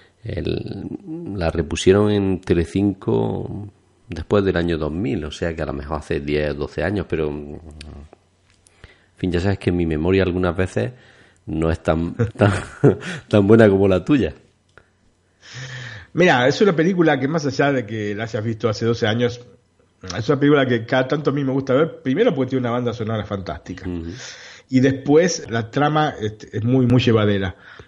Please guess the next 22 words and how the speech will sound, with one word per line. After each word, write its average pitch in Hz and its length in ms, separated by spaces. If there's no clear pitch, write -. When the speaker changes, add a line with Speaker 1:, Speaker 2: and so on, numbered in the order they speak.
Speaker 2:
Realmente 127 460
hacía 131 200
muy 131 160
buenos 117 240
libros 107 320
esta - 180
Ma-, 101 200
Pamela 107 320
Lyndon 107 320
Travers, 147 400
y 139 40
es 131 100
una 127 180
pena 139 300
que, 117 180
eh, - 260
tuviera 127 400
estos 113 260
problemas 123 440
con 117 180
Disney. 127 280
Bueno, 135 360